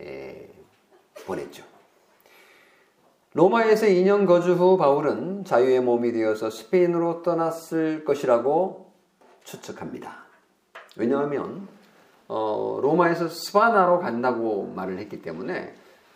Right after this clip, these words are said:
그랬을 것이죠. 스바나는 스페인이죠. 스페인에서 복음을 전한 후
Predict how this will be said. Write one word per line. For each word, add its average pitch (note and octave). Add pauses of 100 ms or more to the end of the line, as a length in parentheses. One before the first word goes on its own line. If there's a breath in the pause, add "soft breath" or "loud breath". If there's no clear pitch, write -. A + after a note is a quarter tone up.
(140 soft breath)
그랬을 F#2+
것이죠. G#2
스바나는 A#2
스페인이죠. C3 (520)
스페인에서 G#3+
복음을 F3
전한 D3
후 C#3